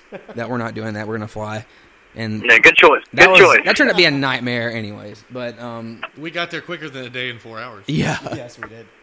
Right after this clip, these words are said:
Speaker 1: Um, there's that. So
Speaker 2: At least Orlando's closer this year.
Speaker 4: Yeah, that's true.
Speaker 1: Yeah.
Speaker 3: We will be driving to that one.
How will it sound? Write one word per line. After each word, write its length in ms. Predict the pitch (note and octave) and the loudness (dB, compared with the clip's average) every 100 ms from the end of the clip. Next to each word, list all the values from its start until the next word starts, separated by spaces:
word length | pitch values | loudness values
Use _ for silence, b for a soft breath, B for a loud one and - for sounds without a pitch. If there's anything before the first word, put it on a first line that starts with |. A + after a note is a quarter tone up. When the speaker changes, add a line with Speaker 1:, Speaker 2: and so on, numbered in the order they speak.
| _ | _
Speaker 1:
Um, 360 | A#2+ B2 A#2+ A#2+ | -10 -8 -8 -8
there's 200 | A#2+ A#2+ | -10 -10
that. 300 | B2 A2+ G#2 _ b b b _ | -12 -14 -16 _ b b b _
So 640 | - F#3 F3 D3 C3 D3+ E3 | -14 -6 -4 -4 -6 -2 4
Speaker 2:
At 120 | D#3+ | 6
least 160 | A3+ - | 6 6
Orlando's 480 | A3+ F#3+ G#3 E3 C3 | 6 8 8 6 6
closer 180 | - C3 - | 6 6 6
this 120 | A#2 A2+ | 4 6
year. 240 | A2+ A#2 C#3 - _ | 8 6 4 -4 _
Speaker 4:
Yeah, 200 | C#3+ D#3+ | -16 -16
that's 160 | C3 - | -16 -18
true. 200 | - - | -20 -8
Speaker 1:
Yeah. 240 | - A#2 | -4 -2
Speaker 3:
We 40 | G2+ | -4
will 60 | - | -6
be 80 | |
driving 400 | D#3 D3 D3+ C#3 | -6 -6 -6 -8
to 60 | A#2+ | -10
that 200 | A#2+ A#2+ | -12 -12
one. 160 | G#2 | -16